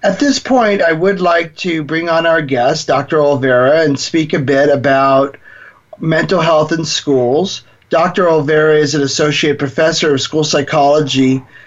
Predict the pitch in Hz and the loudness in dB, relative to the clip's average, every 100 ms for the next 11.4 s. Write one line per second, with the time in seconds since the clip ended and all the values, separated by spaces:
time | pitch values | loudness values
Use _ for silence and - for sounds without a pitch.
0 | - - 156 151 - 180 165 139 160 151 | -16 -4 -2 -2 -2 -2 -2 0 2 2
1 | 143 147 165 160 160 147 143 143 135 131 | 0 -2 0 0 2 0 0 2 -2 -2
2 | 143 147 156 151 151 147 151 156 147 127 | -2 0 2 2 0 -2 -2 -2 -2 0
3 | 131 120 - 117 143 190 - - - - | -2 -2 -4 -2 -2 -2 -6 -20 -20 -6
4 | 175 165 160 156 175 165 180 - 156 151 | 0 2 2 0 0 0 -2 0 0 2
5 | 156 175 175 135 170 151 143 - 180 170 | 2 0 -2 -4 -8 -8 -8 -6 -2 0
6 | 170 160 165 165 160 151 143 147 147 147 | 0 0 0 0 -2 0 2 2 2 2
7 | 135 - 143 147 - 185 190 165 147 131 | 0 -2 -2 -2 -2 -2 0 0 0 -2
8 | - - - - 175 170 180 170 165 156 | -10 -20 -20 -10 -4 0 0 0 0 0
9 | 160 135 131 135 127 123 170 175 - - | 0 0 0 0 0 0 -2 -4 -10 -20
10 | _ - 190 185 185 208 190 190 165 147 | _ -4 0 2 2 -2 -2 -4 -2 -2
11 | 143 156 160 165 | -2 -4 -4 -6